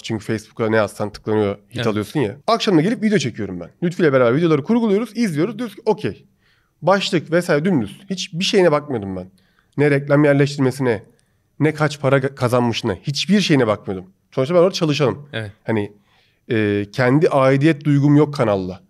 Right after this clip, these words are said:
Speaker 1: Ama bir şey var. E, kendi şeyinden girip okuduğumda,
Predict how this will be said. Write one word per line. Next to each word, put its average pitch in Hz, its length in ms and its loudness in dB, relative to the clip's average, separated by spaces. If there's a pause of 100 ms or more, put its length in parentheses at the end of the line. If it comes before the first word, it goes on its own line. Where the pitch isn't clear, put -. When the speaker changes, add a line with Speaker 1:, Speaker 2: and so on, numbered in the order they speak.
(380)
Speaker 1:
Ama 185 360 2 (380)
bir 196 260 0
şey 127 280 2
var. 202 260 0 (640)
E, 113 220 0
kendi 185 500 0
şeyinden 160 360 4
girip 151 220 0
okuduğumda, 160 600 2